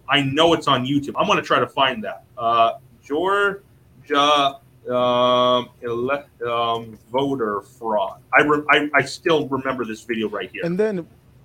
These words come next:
Speaker 1: Right
Speaker 2: you
Speaker 1: here.
Speaker 2: find it? Well, oh, you've got it. Yeah,
Speaker 1: Oh,
Speaker 2: that's a
Speaker 1: the
Speaker 2: classic.
Speaker 1: sixty Minutes one. 'Cause this, this is one's hilarious. Sixty Minutes trying to, um, like, um, um, just, th-, yeah.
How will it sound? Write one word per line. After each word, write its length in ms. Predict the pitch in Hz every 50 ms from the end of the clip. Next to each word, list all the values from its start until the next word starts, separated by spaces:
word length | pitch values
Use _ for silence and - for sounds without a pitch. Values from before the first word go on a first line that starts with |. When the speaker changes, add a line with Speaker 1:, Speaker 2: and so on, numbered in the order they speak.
| _ - - _ - 165 139
Speaker 1:
Right 120 | 131 135
Speaker 2:
you 60 | 160
Speaker 1:
here. 80 | 143 -
Speaker 2:
find 200 | 170 170 175 185
it? 40 | 185
Well, 240 | 170 165 165 170 - _ _ _ _ _ -
oh, 60 | 151
you've 180 | 143 135 - -
got 220 | - 147 147 147
it. 100 | 156 156 - _ - - _ _ _ _ _ _ _ _ - - -
Yeah, 200 | - 285 - -
Speaker 1:
Oh, 60 | -
Speaker 2:
that's 280 | 131 147 156 156 - 160
a 20 |
Speaker 1:
the 60 | 151
Speaker 2:
classic. 320 | - 165 160 156 151 143 139
Speaker 1:
sixty 420 | - 208 196 208 - 214 196 -
Minutes 300 | - 165 165 156 - -
one. 260 | 135 127 117 110 110 - -
'Cause 200 | - 143 135 139 - _ _
this, 200 | - 196 196 196 - - _ _ _
this 160 | - 185 185
is 120 | 180 165 156
one's 240 | 156 151 143 143 -
hilarious. 520 | 151 135 123 123 123 120 110 110 - -
Sixty 320 | - 175 - - 180 175
Minutes 300 | 147 143 143 143 143 143
trying 240 | - 156 147 143 143
to, 180 | 143 147 143 139
um, 120 | 131 131
like, 260 | 131 131 127 123 -
um, 300 | 135 127 120 120 123 123 -
um, 140 | 127 120 120
just, 240 | 127 127 120 - - _ - 131
th-, 120 | 131 131 - _ _ _ _ 131
yeah. 240 | 123 113 104 95